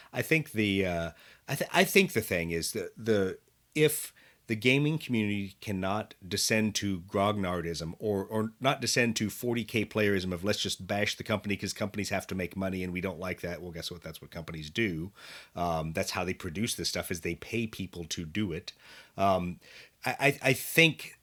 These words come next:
that if we come to that realization and we kinda try to be good stewards of the I P, they try to be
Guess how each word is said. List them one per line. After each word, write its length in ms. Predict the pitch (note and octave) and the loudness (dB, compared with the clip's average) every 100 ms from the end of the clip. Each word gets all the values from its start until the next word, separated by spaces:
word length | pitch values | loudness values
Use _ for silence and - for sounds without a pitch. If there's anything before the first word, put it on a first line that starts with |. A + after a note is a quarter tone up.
| - | -8
that 400 | A2 A#2 G#2 - - | 2 4 4 0 -8
if 160 | C3 | -2
we 80 | C#3+ | -2
come 160 | D#3 D#3 | 0 4
to 40 | |
that 140 | B2+ G#2+ | 4 4
realization 520 | G#2 G2 D#3 D3+ A2+ | 2 2 0 0 0
and 180 | G2 G2+ | 0 0
we 80 | |
kinda 200 | C#3 C3 | 2 2
try 120 | A2 A2 | 2 0
to 80 | |
be 120 | G#2 G2 | 0 2
good 200 | G#2+ - | 2 2
stewards 400 | - G#2 F#2+ F#2 | 0 2 2 -2
of 140 | D#2+ | -2
the 100 | F2 | -2
I 140 | E2 | -2
P, 420 | E2 C#3+ C3+ B2+ A#2 | -2 0 2 2 2
they 160 | A#2+ | 0
try 180 | A#2 A2 | 2 0
to 60 | F#2 | 0
be 300 | F#2+ F2 | -2 -4